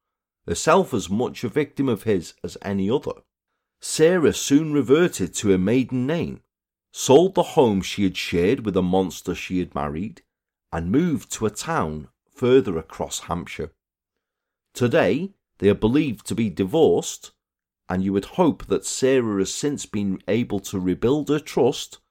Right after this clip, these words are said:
and find happiness with someone who does cherish her, wouldn't you? Following the verdict, a former friend of Lawrence was quoted as saying,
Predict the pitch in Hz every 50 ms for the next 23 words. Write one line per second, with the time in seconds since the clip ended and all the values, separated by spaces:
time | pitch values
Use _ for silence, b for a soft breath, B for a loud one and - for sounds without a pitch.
0 | _ _ _ - 92 95 - - 117 120 120 113 - - - 143 156 - - 165
1 | 151 147 139 - - 117 113 - - - - 151 135 120 113 107 98 - _ _
2 | _ _ - 110 107 92 - _ - 104 107 101 92 - - - _ _ _ _
3 | - - - 82 80 80 78 78 - - 67 67 73 - _ _ _ _ _ _
4 | _ _ 92 95 92 87 69 - 82 78 - _ _ _ _ _ _ _ _ _
5 | _ _ _ _ _ _ _ _ _ _ _ _ _ _ _ _ _ _ _ _
6 | _ _ _ _ _ _ _ _ _ _ _ _ _ _ _ _ _ - 92 104
7 | 123 139 143 120 107 95 - 95 90 85 82 - - 76 - _ _ - _ _
8 | _ _ _ _ - - - - 107 113 127 135 135 120 - - - 113 143 170
9 | 170 - 139 - 95 92 87 80 80 78 73 - - - - - 92 - - -
10 | - - 127 156 135 - - 82 - 78 - - - - 78 78 78 76 -